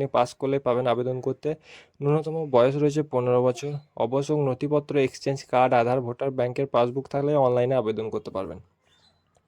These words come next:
এই পোর্টালের মাধ্যমে তোমাদেরকে আবেদন করতে হবে। নিবন্ধন প্রক্রিয়ার জন্য এমপ্লয়মেন্ট এক্স-, এক্সচেঞ্জ,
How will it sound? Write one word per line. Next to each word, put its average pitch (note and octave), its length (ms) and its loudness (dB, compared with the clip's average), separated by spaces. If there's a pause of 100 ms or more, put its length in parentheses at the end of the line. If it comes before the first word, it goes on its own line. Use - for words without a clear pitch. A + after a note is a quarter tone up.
(560)
এই C#3+ 140 4
পোর্টালের C#3 440 4
মাধ্যমে C3+ 380 2
তোমাদেরকে C3 480 0
আবেদন A#2 460 0
করতে A2+ 320 -4
হবে। A#2 220 0 (2250)
নিবন্ধন C3 640 0
প্রক্রিয়ার B2+ 440 -4
জন্য B2+ 260 -4 (220)
এমপ্লয়মেন্ট B2 600 0
এক্স-, A#2+ 300 -6
এক্সচেঞ্জ, B2+ 640 -6